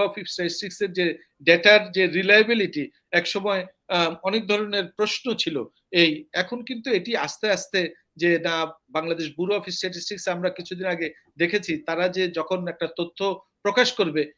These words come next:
even মন্ত্রীর কোনো, আহ, পারমিশন লাগবে না, মন্ত্রণালয়ের কোনো পারমিশন লাগবে না। অর্থাৎ অনেকগুলো কমিটিও কিন্তু করা হয়েছে এই বাংলাদেশ Bureau of Statistics-কে, আহ, স্ট্রেংথেনিং করার জন্য।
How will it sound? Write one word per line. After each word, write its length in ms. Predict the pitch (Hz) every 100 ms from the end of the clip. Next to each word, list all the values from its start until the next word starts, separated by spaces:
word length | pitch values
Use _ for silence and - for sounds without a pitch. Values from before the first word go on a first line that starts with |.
| -
even 260 | 190 190 208
মন্ত্রীর 460 | 180 196 180 208
কোনো, 400 | 175 214 208 160 - _
আহ, 180 | 175 165
পারমিশন 480 | 160 175 180 180 185
লাগবে 320 | 170 160 156
না, 160 | 160 156
মন্ত্রণালয়ের 720 | 170 196 214 202 190 185 180
কোনো 200 | 202 202
পারমিশন 400 | 175 170 175 170
লাগবে 280 | 160 151 139
না। 180 | 135 _ _ -
অর্থাৎ 320 | 165 - 226 -
অনেকগুলো 380 | 175 202 233 247
কমিটিও 500 | 240 190 226 240 311
কিন্তু 280 | 302 202 185
করা 220 | 175 170
হয়েছে 380 | 156 170 - 139 - _
এই 80 | 165
বাংলাদেশ 480 | 165 165 170 170 147
Bureau 300 | 175 208 226
of 60 |
Statistics-কে, 840 | 214 - 170 170 185 - - 160 - - -
আহ, 560 | 160 151 139 - -
স্ট্রেংথেনিং 520 | 160 - 202 208 202 180
করার 260 | 160 143
জন্য। 260 | 135 123